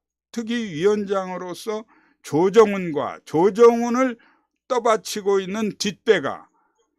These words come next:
이 마각이 다 드러났는데도 국민의힘에서는 여기에 대한 어떤 대책을 당 지도부가 내놓지를 않고 있어요, 지금. 그러니까 이제 원외위원장들 나섰고 지금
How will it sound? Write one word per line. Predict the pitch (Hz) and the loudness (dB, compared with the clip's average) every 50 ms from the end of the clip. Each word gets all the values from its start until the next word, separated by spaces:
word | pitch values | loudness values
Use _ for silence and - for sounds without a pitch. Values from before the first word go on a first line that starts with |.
| _ _ _ _ _ _ _ _ _ _ _ _ _ _ _ _ _ _ _ _ _ _ _ _ - | _ _ _ _ _ _ _ _ _ _ _ _ _ _ _ _ _ _ _ _ _ _ _ _ -8
이 | 180 214 262 277 | -2 2 2 2
마각이 | 254 202 160 156 185 185 233 254 262 247 285 - | 2 2 2 2 2 2 2 2 2 2 -2 -4
다 | - - 196 220 | -2 -2 -2 -2
드러났는데도 | 226 - 185 180 202 202 190 180 175 165 156 156 156 147 139 143 135 127 147 170 180 175 170 _ _ - | 0 0 0 2 2 2 0 0 -4 -4 -4 -4 -4 -4 -6 -6 -6 -6 -6 -8 -8 -10 -14 _ _ -4
국민의힘에서는 | 143 147 156 156 151 143 131 107 127 120 117 104 95 - - 95 98 127 147 131 90 - _ _ _ _ _ _ _ _ _ _ _ _ _ _ _ _ _ _ _ _ _ _ _ _ - | -2 -2 -2 -2 -2 -2 -4 -4 -6 -10 -10 -12 -14 -16 -18 -18 -14 -12 -12 -12 -12 -16 _ _ _ _ _ _ _ _ _ _ _ _ _ _ _ _ _ _ _ _ _ _ _ _ -2
여기에 | 123 147 170 185 185 240 262 277 277 269 262 | 2 4 4 4 2 0 0 0 0 -2 -2
대한 | 262 240 214 190 226 240 247 233 226 - _ _ _ _ _ _ _ - | 0 0 0 0 -2 -4 -6 -8 -12 -16 _ _ _ _ _ _ _ -12
어떤 | 180 180 - - 202 202 196 - | -12 -8 -6 -6 -6 -6 -8 -10
대책을 | - - 120 147 151 - - 160 156 135 147 170 170 | -8 -6 -4 -4 -4 -4 -4 -6 -4 -4 -4 -6 -6
당 | - - 143 143 156 | -6 -4 -2 -2 -2
지도부가 | - - 135 131 156 143 123 123 110 135 143 | -4 -8 -8 -6 -6 -6 -6 -8 -8 -6 -6
내놓지를 | 127 120 135 156 180 214 226 226 - 247 247 233 | -2 2 2 2 4 2 0 -2 -2 -6 -8 -8
않고 | 160 117 - - - 180 | -10 -14 -14 -14 -16 -16
있어요, | 175 - - - 101 90 - _ | -16 -16 -18 -20 -20 -20 -20 _
지금. | _ _ _ _ _ _ _ _ _ _ _ _ _ _ | _ _ _ _ _ _ _ _ _ _ _ _ _ _
그러니까 | - - 294 285 269 262 - 254 254 | -6 -2 0 2 2 2 2 2 2
이제 | 247 220 175 180 220 220 | 0 0 -2 2 2 4
원외위원장들 | 208 190 151 143 160 175 175 180 185 185 170 139 143 156 160 156 151 147 147 143 135 127 120 117 131 131 135 123 | 4 4 2 2 2 2 2 -2 -6 -6 -4 -2 0 0 0 0 0 -2 -2 -2 -2 -4 -6 -6 -8 -8 -10 -8
나섰고 | 117 104 110 107 - 117 98 - - 107 98 90 - - | -8 -8 -8 -8 -10 -12 -12 -14 -16 -18 -18 -18 -18 -16
지금 | - 208 196 247 240 233 226 | -16 -12 -10 -8 -8 -10 -10